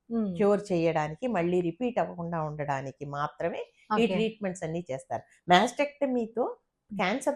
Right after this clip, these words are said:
Speaker 2: పార్ట్‌ని తీసేశారు,
Speaker 1: అవును.
Speaker 2: కానీ అది ఎక్కడి వరకు పాకిందో టెస్టులు చేస్తారు.
Speaker 1: మ్మ్.
Speaker 2: తర్వాత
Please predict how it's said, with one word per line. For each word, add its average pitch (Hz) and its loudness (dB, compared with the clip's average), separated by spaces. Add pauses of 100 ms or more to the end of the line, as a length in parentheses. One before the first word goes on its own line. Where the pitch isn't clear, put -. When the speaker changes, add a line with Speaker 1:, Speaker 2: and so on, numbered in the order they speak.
Speaker 2:
పార్ట్‌ని 196 0
తీసేశారు, 269 -4 (120)
Speaker 1:
అవును. 175 -2 (100)
Speaker 2:
కానీ 160 -2
అది 208 2
ఎక్కడి 226 0
వరకు 285 -2
పాకిందో 214 0
టెస్టులు 185 -2
చేస్తారు. - -10
Speaker 1:
మ్మ్. 180 -6 (320)
Speaker 2:
తర్వాత 285 2